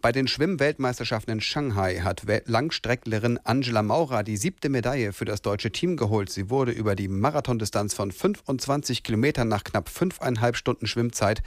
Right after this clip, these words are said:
Zweite hinter der Brasilianerin Ana Marcela Cunha.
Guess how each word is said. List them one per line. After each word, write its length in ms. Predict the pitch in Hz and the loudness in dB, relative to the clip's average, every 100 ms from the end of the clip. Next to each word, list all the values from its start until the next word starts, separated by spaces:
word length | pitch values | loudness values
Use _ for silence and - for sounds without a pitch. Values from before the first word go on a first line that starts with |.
| - - | -8 -8
Zweite 460 | - 165 120 92 90 - - | 0 2 2 -2 -4 -12 -4
hinter 240 | 156 135 | -2 0
der 80 | 110 | -2
Brasilianerin 680 | 104 104 104 95 98 95 104 | 0 0 0 0 0 0 0
Ana 280 | - 110 95 | 0 2 2
Marcela 520 | 92 95 - - 104 | 0 -2 -2 -2 -4
Cunha. 480 | 131 - 110 95 85 | -2 0 0 0 -6